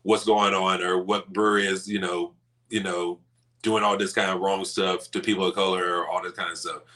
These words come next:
I want to be able to have it to where we can be able to change that kind of stuff. And I think, like, what we can do to make those kind of things happen is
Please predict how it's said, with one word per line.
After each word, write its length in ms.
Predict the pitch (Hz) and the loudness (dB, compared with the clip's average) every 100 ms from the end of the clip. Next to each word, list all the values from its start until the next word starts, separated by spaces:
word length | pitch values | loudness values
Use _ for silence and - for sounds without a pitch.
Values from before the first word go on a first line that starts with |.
| - _ - | -20 _ 0
I 80 | 107 | 2
want 280 | 104 110 131 | 4 4 4
to 60 | 117 | 4
be 100 | 107 | 2
able 160 | 98 | 2
to 80 | 92 | 2
have 160 | 101 98 | 2 0
it 100 | 92 | -2
to 80 | 101 | 0
where 400 | 95 90 87 87 _ _ _ | 2 2 0 -2 _ _ _
we 160 | 95 104 | -4 -2
can 140 | 110 | 0
be 80 | 101 | 0
able 120 | 95 | 0
to 80 | 95 | -2
change 260 | - 95 85 | 0 0 0
that 100 | 80 | -2
kind 160 | 82 | -4
of 80 | 78 | -6
stuff. 340 | - - - - | -6 -8 -8 -6
And 340 | 92 92 90 85 - - - _ _ _ _ - | 0 0 0 -6 -18 -20 -20 _ _ _ _ 0
I 80 | 107 | 2
think, 420 | 101 131 139 123 | 4 2 0 0
like, 200 | 110 104 | 2 4
what 160 | 107 110 | 4 0
we 40 | |
can 220 | 101 113 92 | 0 -2 0
do 280 | 101 107 | 2 2
to 100 | 101 | 0
make 400 | 98 87 87 101 | -6 -6 -4 -2
those 180 | 107 110 | 0 0
kind 220 | 117 110 | 0 -2
of 60 | 113 | -2
things 520 | 117 120 123 123 - - | -2 -2 -4 -10 -14 0
happen 420 | 120 131 147 147 - - - | 2 2 0 -6 -12 -20 -10
is 220 | - - | -6 -6